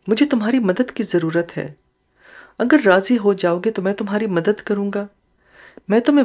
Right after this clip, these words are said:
वादा माफ गवाह बना लूँगा।" "जनाब आली," उसने बड़ी ढिठाई से जवाब दिया, "आपने खुद कहा है कि मैं पुलिस का बड़ा पुराना मुलाजिम हूँ।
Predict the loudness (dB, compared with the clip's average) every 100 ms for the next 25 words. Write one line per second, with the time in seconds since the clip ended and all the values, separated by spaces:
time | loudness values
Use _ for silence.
0 | 2 2 0 0 -2 -2 -2 0 -2 -6
1 | -6 -6 -8 -8 -8 -10 -14 _ _ _
2 | _ _ _ _ _ _ _ _ -20 _
3 | 2 6 6 4 2 0 -2 -8 _ -20
4 | -4 0 2 2 0 0 2 2 0 -4
5 | -2 -4 -6 -8 -8 -8 -12 _ _ _
6 | _ _ _ _ _ _ -2 -2 0 2
7 | 0 0 -4 -2 -2 -2 -4 -6 -12 _
8 | 2 4 4 4 2 0 -2 -2 0 0
9 | 0 0 2 2 2 0 -2 -6 -10 -10
10 | -14